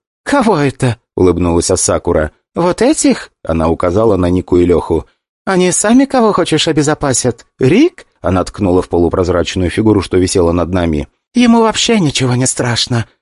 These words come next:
Остаёмся мы с тобой". И вот эта её горячность, готовность к бою была гораздо сексуальнее всех её странных потуг. И зачем я это помню? Ах да, я видел её в самом откровенном наряде.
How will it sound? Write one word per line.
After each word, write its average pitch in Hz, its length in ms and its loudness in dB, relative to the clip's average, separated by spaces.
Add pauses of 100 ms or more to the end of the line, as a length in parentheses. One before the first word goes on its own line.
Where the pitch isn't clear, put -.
Остаёмся 101 760 -4
мы 165 160 0
с - 140 -4
тобой". 98 480 -4 (500)
И 85 120 -2
вот 87 200 0
эта 78 200 -2
её 73 160 0
горячность, 78 720 -2
готовность 104 560 -2
к 98 40 -8
бою 143 340 2
была 156 280 2
гораздо 170 480 0
сексуальнее 147 840 2
всех 131 320 0
её 117 160 4
странных 107 580 -2
потуг. - 520 -4 (160)
И 78 80 -4
зачем 143 460 -2
я 120 140 -2
это 110 180 -4
помню? 98 500 0 (240)
Ах 76 220 -6
да, 71 320 -2 (180)
я 76 140 -2
видел 76 340 0
её 73 140 0
в - 60 -8
самом 80 320 -4
откровенном 82 640 -4
наряде. 78 640 -2